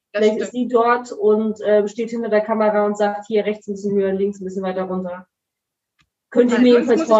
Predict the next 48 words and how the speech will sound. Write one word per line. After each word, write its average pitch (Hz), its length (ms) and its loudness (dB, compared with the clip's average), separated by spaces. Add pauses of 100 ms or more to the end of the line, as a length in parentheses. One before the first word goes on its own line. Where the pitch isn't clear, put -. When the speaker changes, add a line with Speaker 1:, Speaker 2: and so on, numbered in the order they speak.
(100)
Speaker 2:
vorstellen. 180 380 -6 (100)
Speaker 1:
ich - 160 -16
glaub, 214 320 0
sonst 220 240 -8
wäre 226 120 2
es 240 100 -8
auch 208 160 -8
ein 208 80 -10
bisschen 208 240 -12
fahrlässig, 190 640 -2
ne? 240 160 -2
Wenn 220 80 -4
man 196 100 -2
so 180 80 -8
einen 185 120 -12
Anfänger 233 380 -2
einfach 208 240 -6
so 214 120 -12
ein - 60 -20
paar 208 140 -4
Sachen 196 280 -4
beibringt 226 480 0
und 214 120 -10
sagt 214 280 -2
so, 233 160 -4 (280)
hier 311 200 4
am 285 80 0
nächsten 294 320 -8
Tag, 277 240 0
mach - 160 -8
das 277 140 -10
jetzt 247 180 -10
einfach 247 320 -10
mal. 233 340 -2 (720)
Wenn 208 480 -4
man 240 160 -2
da 233 180 2
nicht, 269 280 -12
sich 254 180 -8
wirklich 302 200 -4
auch 247 80 -10
auf 247 180 -8
Feinheiten 294 640 0
achtet, 254 300 -4
dass 233 120 -2
es 226 80 -8
auf 233 100 -6
dem, 202 300 -12